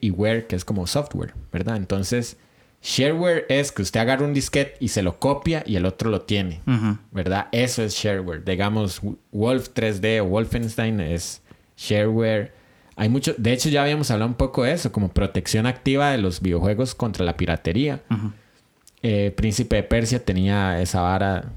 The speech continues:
Speaker 1: que usted lo podía copiar y podía jugar el primer nivel, pero ya, si usted quería llegar al tercero o al
Speaker 2: Ajá.
Speaker 1: cuarto, usted tenía que poner un código,
Speaker 2: Sí.
Speaker 1: ¿verdad?
Speaker 2: Ujú, ujú.
Speaker 1: Entonces, no le negaban a usted la experiencia de tener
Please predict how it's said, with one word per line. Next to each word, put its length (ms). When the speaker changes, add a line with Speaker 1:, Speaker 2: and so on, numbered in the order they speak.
Speaker 1:
que 80
usted 180
lo 160
podía 260
copiar 380
y 60
podía 280
jugar 220
el 80
primer 340
nivel, 380
pero 180
ya, 200
si 100
usted 140
quería 220
llegar 260
al 100
tercero 520
o 60
al 60
Speaker 2:
Ajá. 100
Speaker 1:
cuarto, 320
usted 240
tenía 440
que 240
poner 260
un 100
código, 580
Speaker 2:
Sí. 160
Speaker 1:
¿verdad? 320
Speaker 2:
Ujú, 80
ujú. 280
Speaker 1:
Entonces, 520
no 160
le 180
negaban 400
a 60
usted 220
la 80
experiencia 840
de 100
tener 520